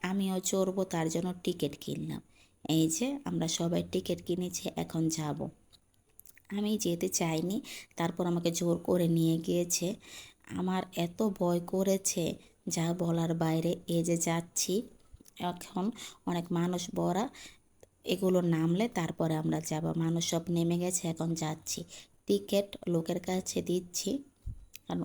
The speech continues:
উনি না দেখলে তো আর যেতে পারবো না। যাই হোক, কিন্তু আমার রাইডে চড়াটা খুব বিরক্তকর লাগে। আমি পার্কে যাই, বসি,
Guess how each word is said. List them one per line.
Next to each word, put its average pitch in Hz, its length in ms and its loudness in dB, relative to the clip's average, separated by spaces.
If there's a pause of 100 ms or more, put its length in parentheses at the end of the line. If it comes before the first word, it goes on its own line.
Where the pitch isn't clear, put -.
উনি 180 240 2
না 165 180 4
দেখলে 175 320 0
তো 170 100 -2
আর 160 80 0
যেতে 160 320 0
পারবো 185 380 0
না। 180 400 -4 (460)
যাই 165 380 2
হোক, 180 260 2 (160)
কিন্তু 190 340 0
আমার 180 340 2
রাইডে 170 360 2
চড়াটা 180 380 0
খুব 180 300 -4
বিরক্তকর 165 560 2
লাগে। 165 220 0
আমি 170 180 0
পার্কে 170 540 -2
যাই, 180 300 -2 (120)
বসি, 175 480 0